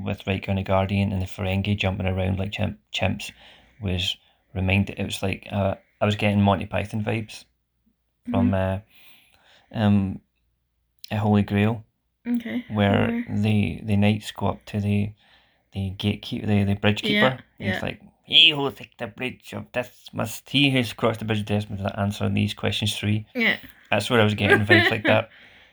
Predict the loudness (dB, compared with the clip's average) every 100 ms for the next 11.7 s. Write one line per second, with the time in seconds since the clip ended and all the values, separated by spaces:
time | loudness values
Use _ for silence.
0 | _ -2 4 4 6 4 4 2 2 0
1 | 0 0 0 2 2 2 0 2 2 0
2 | -4 -4 -4 -2 -2 0 0 0 2 2
3 | 4 2 2 2 2 2 2 0 -2 -10
4 | _ -10 2 2 2 0 2 2 0 0
5 | 0 -2 -4 -4 -4 -2 -2 0 6 6
6 | 6 2 2 0 -8 -20 -20 -10 -10 -10
7 | _ -10 -2 -2 0 -2 2 2 2 6
8 | 6 8 4 2 0 0 0 -4 _ -12
9 | -2 2 2 0 -2 0 0 0 0 0
10 | 2 2 2 -2 -4 -12 _ _ _ _
11 | -14 2 6 6 2 -10 -14